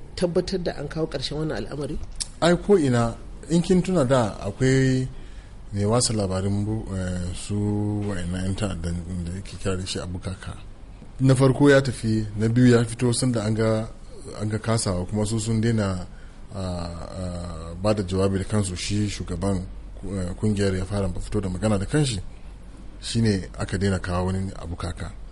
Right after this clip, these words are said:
Speaker 2: So, yanzu din nan, ni ina ganin abin da ya faru, in ma haka ne ya faru,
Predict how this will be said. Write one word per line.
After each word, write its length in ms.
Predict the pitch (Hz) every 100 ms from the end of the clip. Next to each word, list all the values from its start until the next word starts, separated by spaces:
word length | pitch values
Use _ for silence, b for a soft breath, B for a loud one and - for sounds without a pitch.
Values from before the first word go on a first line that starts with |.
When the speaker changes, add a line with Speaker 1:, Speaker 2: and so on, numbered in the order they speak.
| B B B
Speaker 2:
So, 140 | - 117
yanzu 260 | 113 120
din 160 | 156 156
nan, 200 | 139 147 - B B B B B -
ni 140 | 113
ina 220 | 160 175 123
ganin 220 | 127 131
abin 200 | 110 131
da 60 | 131
ya 40 |
faru, 320 | 110 101 107 -
in 200 | 139 139
ma 220 | 139 139
haka 240 | 147 -
ne 100 | 101 104
ya 60 |
faru, 320 | 104 92 90